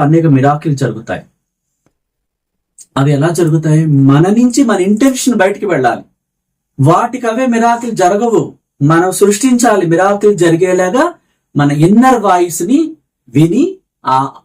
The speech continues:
దైవిక శక్తికి మనం అందించాలి. అసాధారణమైన అనంత విశ్వశక్తిలోకి ఆ కృతజ్ఞత భావాన్ని పంపించాలి. కృతజ్ఞత లేని వ్యక్తి జీవించే అర్హత లేదు అని ఖురాన్లో రాయబడి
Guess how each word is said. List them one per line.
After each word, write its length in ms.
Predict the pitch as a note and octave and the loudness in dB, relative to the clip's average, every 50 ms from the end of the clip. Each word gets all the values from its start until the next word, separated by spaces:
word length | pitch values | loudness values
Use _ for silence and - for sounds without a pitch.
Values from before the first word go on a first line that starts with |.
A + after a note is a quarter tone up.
| - C3+ B2 | -16 -6 -2
దైవిక 320 | D3 D#3 F3 G3 A3+ A3 G#3+ - - - | 0 0 0 0 -2 -4 -4 -6 -4 -4
శక్తికి 440 | D#3+ D#3 - - D3+ - D3 C3 C3+ E3 E3+ C#3 | -4 -4 -4 -6 -6 -2 -2 0 0 0 -2 -2
మనం 140 | C3 C#3+ C#3+ B2+ A#2+ | -2 -2 -2 -2 0
అందించాలి. 520 | C3 C#3 C#3+ C3 C3 - A2+ G2 F2 F2 - _ _ _ _ _ _ _ - - D4 | 0 0 0 -2 -2 -4 -4 -4 -6 -8 -14 _ _ _ _ _ _ _ -6 -6 -6
అసాధారణమైన 840 | - - - E4+ E4+ F4 E3 - E4 D#3+ D3+ D3 C#3+ C#3+ C3+ B2+ B2 - - _ _ _ _ _ - C#3+ | -6 -4 -2 0 0 0 0 0 -2 -2 0 0 0 0 0 0 -2 -4 -8 _ _ _ _ _ -6 -2
అనంత 300 | C#3 D3+ E3+ F#3+ F#3+ F3 | 0 0 0 -2 -2 -4
విశ్వశక్తిలోకి 1000 | C#3+ C3+ C#3 C3+ - - D3+ D3 - C#3+ C3+ - - B2+ A#2+ A#2+ A#2+ B2 - C#4+ F4 F4 _ _ _ _ _ _ _ _ _ _ - A#2+ | -2 -2 -2 -4 -4 -4 -4 -2 -2 -2 -4 -2 -2 -2 -2 -2 -2 -2 -2 -4 -4 -4 _ _ _ _ _ _ _ _ _ _ -6 -4
ఆ 20 | A#2 A#2 - | -4 -4 -2
కృతజ్ఞత 460 | D3+ D3+ D3+ F3+ D#3+ D#3 E3+ D#3+ D3+ D3 B2 A#2+ | -4 -2 -2 -2 -2 0 -2 0 0 -2 -2 0
భావాన్ని 340 | A#2 A2+ A#2 A#2+ C#3+ - - E3 | -2 0 0 -2 -2 -2 -4 -4
పంపించాలి. 500 | A#2 G2+ - G#2 E2+ - - - - - _ _ _ _ - | -6 -6 -8 -12 -14 -14 -18 -20 -20 -20 _ _ _ _ -2
కృతజ్ఞత 560 | C#3+ C#3+ C#3 G3+ G3+ G3 F#3+ G3+ G3 G3 G3+ F#3+ E3+ C#3+ | -2 0 0 0 -2 -2 -2 -4 -4 0 0 0 0 0
లేని 240 | D3 D3+ D3+ D3+ C3+ C3+ | 0 0 2 0 2 2
వ్యక్తి 320 | C#3+ C#3 - - D#3+ D3+ E3+ C4+ E4+ E4+ - _ _ _ _ _ _ _ _ _ - D#3 C#3+ B2+ B2 | 0 -2 -2 -2 0 0 2 2 0 -4 -8 _ _ _ _ _ _ _ _ _ -2 0 0 0 0
జీవించే 540 | D#3+ A3 B3 B3 A#3+ C4 B3 A#3 A3+ B3+ A#3+ A3 F#3+ E3+ | -2 0 0 2 2 2 0 0 0 0 0 0 0 0
అర్హత 380 | - G#3+ G#3 A#3+ B3 A#3+ A#3 A#3+ A3 E3+ D3+ D#3+ | -2 -4 -2 -2 -4 -2 -2 -4 -2 0 0 2
లేదు 280 | F3 F#3+ G#3 G3+ A#3 A3+ G3 E3+ | 2 2 0 0 0 0 0 0
అని 160 | F3 C4 E4+ F4 - _ _ _ _ _ - | 0 0 0 -2 -2 _ _ _ _ _ -4
ఖురాన్లో 440 | E3 D#3+ E3 E3+ E3+ E3 F3 A3 A#3 A3+ C3+ | -2 0 0 0 -2 -2 -4 -4 -4 -2 -2
రాయబడి 400 | A#2 A2+ G#2+ G2+ G2+ G2+ G#2 | -4 -4 -6 -6 -6 -6 -6